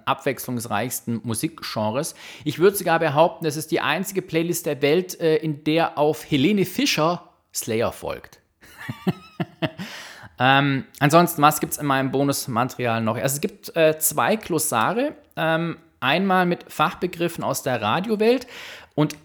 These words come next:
einmal geht's tatsächlich um die Fachbegriffe innerhalb von Motorradgangs. Denn beides spielt natürlich auch im, in der Handlung eine, eine Rolle.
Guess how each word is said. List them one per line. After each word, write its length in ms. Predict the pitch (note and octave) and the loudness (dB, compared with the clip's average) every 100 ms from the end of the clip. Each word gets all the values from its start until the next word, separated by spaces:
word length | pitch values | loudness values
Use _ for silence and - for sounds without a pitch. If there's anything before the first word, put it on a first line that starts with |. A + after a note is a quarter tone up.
| - | -2
einmal 580 | A#2 D#3 F#3 F3 E3+ - C3 | 0 2 4 4 2 0 -4
geht's 300 | D3 D3+ - | -2 -2 -2
tatsächlich 480 | D3 D3 - D3 C#3 | 2 0 0 -4 -2
um 80 | |
die 80 | C3+ | -4
Fachbegriffe 640 | A#2+ D3 - D3 C#3+ - D3 | -2 -4 -4 -6 -6 -2 -2
innerhalb 680 | - E3 D#3+ C#3 C3+ B2+ - | 0 2 2 2 0 -4 -4
von 260 | C3 B2+ G#2+ | -2 -2 -4
Motorradgangs. 920 | A#2 A2+ C#3 C3+ A2 - F#2+ F#2 - | -6 -4 0 2 2 2 -2 -2 -4
Denn 160 | G#2 | -4
beides 380 | G#2 G2 B2+ C3+ | 2 4 4 0
spielt 280 | - C3+ C#3+ | -2 -2 -2
natürlich 420 | B2+ - B2 - | -4 -2 -4 -2
auch 240 | A2 C3 - | 0 0 0
im, 360 | B2 A#2+ A#2+ | -2 0 0
in 140 | A#2 A#2+ | 0 0
der 160 | A2 | 0
Handlung 320 | B2 C3+ C3 | 0 -2 -2
eine, 60 | A#2+ | 0
eine 300 | G#2+ F2 A2 | -2 0 0
Rolle. 360 | G#2 A2+ C#3+ | 2 4 4